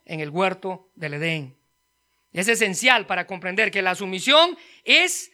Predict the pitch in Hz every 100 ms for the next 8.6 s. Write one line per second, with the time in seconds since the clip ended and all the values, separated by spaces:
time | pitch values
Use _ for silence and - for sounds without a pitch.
0 | _ _ _ 214 269 269 254 - 339 370
1 | 233 330 - 466 - 262 294 233 214 196
2 | 262 262 226 185 - 330 151 _ _ -
3 | - 285 220 440 453 349 302 - 330 320
4 | 269 262 240 233 214 196 285 233 139 _
5 | 156 220 480 - 330 - 269 285 277 233
6 | 208 190 277 269 - - 247 302 294 320
7 | 359 330 - 240 269 415 277 254 262 196
8 | 185 202 202 233 226 202